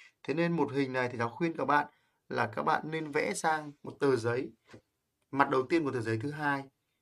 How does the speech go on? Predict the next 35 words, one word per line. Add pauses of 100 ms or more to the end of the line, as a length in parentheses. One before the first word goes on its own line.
(180)
Thế
thì
chúng
ta
sẽ (100)
nhìn
nó
dễ
hơn
ạ. (640)
Được
chưa
nào? (520)
Đấy, (200)
chúng
ta
lưu
ý
để
nào. (1200)
Thế
còn
ở
đây
đi
đến
đâu
thì
thầy
giáo
vẽ
hình
đến
đấy
ạ.